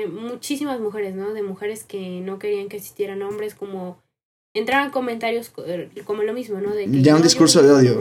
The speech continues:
Speaker 1: como hombre y así, ¿no? O sea, había muchos puntos de vista. Ven-, pero entre esos hubo uno que a mí me dejó como,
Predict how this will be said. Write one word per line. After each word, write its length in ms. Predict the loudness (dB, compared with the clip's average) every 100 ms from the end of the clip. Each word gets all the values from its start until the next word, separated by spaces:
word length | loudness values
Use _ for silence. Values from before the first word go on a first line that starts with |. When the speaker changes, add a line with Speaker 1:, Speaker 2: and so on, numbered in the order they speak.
| -2
Speaker 1:
como 100 | -6
hombre 320 | -10 -8 -8
y 160 | -6 -8
así, 320 | -8 -6 -4
¿no? 320 | -4 -8 -12 _ _ _ -12
O 80 | -10
sea, 480 | -8 -6 -6 -8 -8
había 260 | -8 -4 0
muchos 300 | 0 -2 -10
puntos 340 | -6 -4 -2
de 60 | -2
vista. 400 | -4 -8 -14 -16 _ _ _ _ _ -4
Ven-, 260 | -2 -4 _
pero 200 | -4 -2
entre 360 | -2 -4 -4 -4
esos 480 | -4 -6 -6 -8 -18 _ -6
hubo 360 | -4 0 0 0
uno 260 | -4 -8
que 100 | -8
a 40 | -8
mí 120 | -8
me 140 | -4
dejó 380 | -6 -6 -10 -8
como, 720 | -6 -6 -6 -6 -8 -6 -8